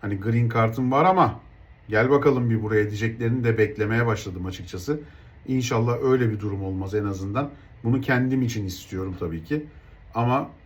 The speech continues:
e, Green Card'ı olmayan, prosesi devam eden arkadaşlar hepiniz şu an çok büyük tehlike altındasınız. Bilginiz olsun ve bunu, e,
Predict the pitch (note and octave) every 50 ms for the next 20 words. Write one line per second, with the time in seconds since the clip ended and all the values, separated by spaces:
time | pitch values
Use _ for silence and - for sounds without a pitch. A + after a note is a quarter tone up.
0 | - A2 G#2+ G#2+ G#2+ G#2+ G#2 G2+ G#2+ B2 B2+ B2+ B2+ B2 B2 A2+ G#2 G2+ - A2+
1 | - - C3 C3 A#2+ A2 G#2 G2+ G#2 A#2 C#3+ C#3+ - - - - A2+ A2 G#2+ A2+
2 | G#2 - G#2 F2 G2 G2+ A2 A#2+ B2+ B2 A#2+ A#2 A2 A2 G#2+ G#2 G#2 G#2 A2+ G#2
3 | G#2 G2+ - - D#3 D#3 D#3 - - - - - - - - - - C3 C#3+ C#3+
4 | C#3 A2+ G2+ G2 - - - - A2 G#2 G#2 - C#3 - - - - - - -
5 | - C3+ A2+ - G#2 G#2 A#2 A2+ G2+ A2 G2+ F#2+ F#2 F#2+ - A2 G2+ F#2+ F2 -
6 | F#2+ F2+ F2+ E2+ - G2+ B2 C#3+ - - - - - - - - - - - -
7 | - A2+ A2+ A2 A2 A2 A2+ A#2 A#2 A2+ A2 G2+ G2+ G2+ - C#3+ C#3+ D3+ - -
8 | - - - - - - - - - A2 G2+ G2+ A2+ A#2+ C3+ D3 D#3 D3+ - -
9 | - - - - - - - - - - - G2 F#2+ F#2 F#2 F#2 F2+ F2+ F2+ F2